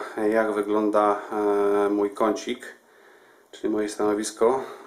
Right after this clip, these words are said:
dowodzenia, czy jak to tam zwał. Ja to nazywam po prostu pokojem komputerowym i tu, gdzie spędzam dość sporo czasu.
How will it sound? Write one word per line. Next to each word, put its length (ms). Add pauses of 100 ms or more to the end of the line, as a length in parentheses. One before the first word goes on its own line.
dowodzenia, 600
czy 120
jak 120
to 80
tam 160
zwał. 360 (800)
Ja 80
to 120
nazywam 280
po 100
prostu 440 (500)
pokojem 360
komputerowym 720 (220)
i 140
tu, 160
gdzie 140
spędzam 480
dość 200
sporo 260
czasu. 500